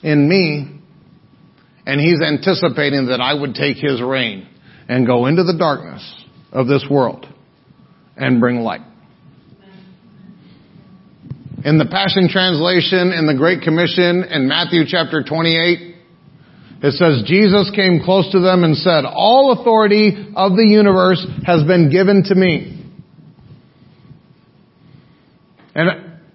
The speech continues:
some in this room might argue that. Some out there in YouTube land would definitely argue that, that Jesus has all power and all authority in all the universe. But he does.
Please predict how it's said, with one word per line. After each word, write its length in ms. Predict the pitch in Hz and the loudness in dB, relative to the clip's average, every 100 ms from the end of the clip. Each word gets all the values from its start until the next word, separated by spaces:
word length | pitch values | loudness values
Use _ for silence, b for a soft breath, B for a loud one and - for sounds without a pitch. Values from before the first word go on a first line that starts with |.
| _ _ _ _ _ _ _ _ _ - | _ _ _ _ _ _ _ _ _ -14
some 280 | - 220 254 | -2 2 4
in 80 | |
this 120 | 240 160 | 4 4
room 140 | 214 | 4
might 160 | 208 208 | 2 0
argue 420 | 160 202 190 185 | -2 0 2 2
that. 280 | 156 117 - - - - - - - _ | 0 -4 -10 -20 -20 -20 -20 -20 -20 _
Some 360 | - - 208 214 | -14 -4 0 0
out 180 | 202 190 | 0 0
there 160 | 208 | 2
in 60 | 196 | 4
YouTube 400 | 196 208 208 170 | 4 4 2 0
land 380 | 165 151 113 - - _ _ _ - | 0 -2 -4 -10 -20 _ _ _ -2
would 220 | 170 135 | 0 0
definitely 640 | 202 185 190 165 156 156 | 0 0 0 -2 -4 -4
argue 400 | 147 156 131 139 | -2 -2 -2 -2
that, 340 | 123 120 117 156 | -2 -4 -4 -4
that 200 | 160 135 | -2 0
Jesus 420 | 160 180 156 147 | 0 2 0 -2
has 220 | 156 156 151 | -2 -2 -2
all 300 | - 175 180 | -2 0 0
power 280 | 160 170 165 | -2 0 0
and 80 | 151 | 0
all 260 | 160 156 | 0 -2
authority 440 | 156 165 151 143 139 | 0 0 0 0 -2
in 120 | 139 | -2
all 240 | 143 156 | 0 2
the 100 | 151 | 2
universe. 540 | 151 151 123 110 - - - _ - - _ _ _ _ _ _ _ _ _ _ _ _ _ _ _ _ | 0 0 -4 -10 -16 -20 -20 _ -20 -20 _ _ _ _ _ _ _ _ _ _ _ _ _ _ _ _
But 100 | - | -2
he 140 | 175 208 | 2 2
does. 720 | 220 202 - - - - - | 2 -2 -8 -20 -20 -20 -20